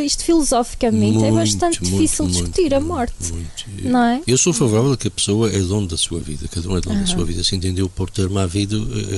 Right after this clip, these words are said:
Speaker 2: é, é lamentável que assim seja e, sobretudo, é preocupante o que é que a pessoa terá sofrido, as
Speaker 1: Uhum.
Speaker 2: consequências que a levaram a um ato desta natureza. Eh, é isso é que me preocupa, não é o facto da pessoa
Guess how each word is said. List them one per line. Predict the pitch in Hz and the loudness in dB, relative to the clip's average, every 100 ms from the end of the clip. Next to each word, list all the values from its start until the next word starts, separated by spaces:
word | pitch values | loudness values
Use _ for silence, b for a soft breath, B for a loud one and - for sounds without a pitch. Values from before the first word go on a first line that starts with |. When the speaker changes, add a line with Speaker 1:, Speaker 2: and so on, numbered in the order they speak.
| 92 | -4
Speaker 2:
é, | 95 | -2
é | 92 | 0
lamentável | 95 92 87 101 98 92 | 2 0 0 0 0 0
que | 92 87 | 0 0
assim | - 101 | 0 0
seja | - 110 117 131 127 B B B - | 2 2 2 0 -2 B B B -2
e, | 107 | 0
sobretudo, | 98 107 92 - 107 98 | 2 0 0 0 0 0
é | |
preocupante | 95 98 92 - - 104 92 | 0 0 -2 -2 0 0 -2
o | - | -4
que | - | -4
é | |
que | 98 95 | -2 -4
a | |
pessoa | - 104 | -2 0
terá | 95 98 92 | 0 0 0
sofrido, | 87 - 101 - - 101 110 110 90 | 0 0 -2 -4 0 0 2 0 0
as | 90 | 0
Speaker 1:
Uhum. | - | 2
Speaker 2:
consequências | 110 185 185 98 95 - | 2 2 2 2 0 0
que | |
a | 95 | 0
levaram | 90 92 101 92 | 0 2 2 2
a | 92 | 2
um | 90 90 | 2 2
ato | 90 - 90 | 0 -2 -6
desta | 90 87 - | -2 -2 -2
natureza. | 85 - 87 92 95 101 101 B B B B B B B - | -4 -4 -2 0 0 -2 -4 B B B B B B B -8
Eh, | 90 90 90 87 | -8 -6 -6 -2
é | 101 | 0
isso | 107 113 113 | 2 2 -2
é | |
que | - | -4
me | 101 | -10
preocupa, | - 110 107 - 98 - 90 | -2 -2 -2 -4 -4 -4 -2
não | 92 98 | 2 2
é | |
o | 104 | 2
facto | - 107 - 104 | 0 -2 -2 -6
da | |
pessoa | - - 107 110 107 | -6 -2 2 2 0